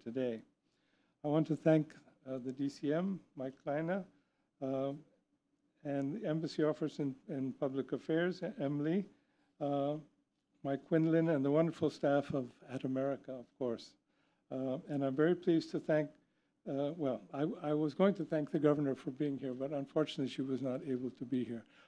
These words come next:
I do know that she's very supportive of this program and very excited to learn more about it, especially from, from you. So I hope there's another opportunity in the future for her to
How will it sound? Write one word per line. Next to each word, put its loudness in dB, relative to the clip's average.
I 4
do 10
know 10
that 4
she's 0
very 2
supportive 4
of 4
this 0
program 0
and -4
very -2
excited -2
to -2
learn 2
more 2
about 2
it, -2
especially -6
from, -14
from 2
you. 2
So 2
I 8
hope 4
there's 4
another 0
opportunity 2
in 2
the 2
future -4
for -4
her 0
to -14